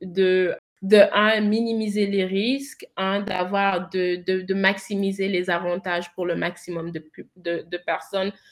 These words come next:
Donc, ça peut être, heu, lorsqu'il y a eu des mesures de confinement, donc ça, c'est une mesure de politique publique. Lorsqu'il y a eu un,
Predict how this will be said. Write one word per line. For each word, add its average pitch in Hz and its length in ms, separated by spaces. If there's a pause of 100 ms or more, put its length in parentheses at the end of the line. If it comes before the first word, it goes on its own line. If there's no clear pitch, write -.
(280)
Donc, 175 260
ça 185 300
peut 196 80
être, 180 520
heu, 165 200
lorsqu'il 170 680
y 170 80
a 160 100
eu 170 140
des 165 140
mesures 185 480
de 175 80
confinement, 165 680 (140)
donc 143 100
ça, 147 160
c'est 156 140
une 151 100
mesure 160 300
de 156 80
politique 156 500
publique. 156 460
Lorsqu'il - 340
y - 20
a 151 120
eu 160 400
un, 143 440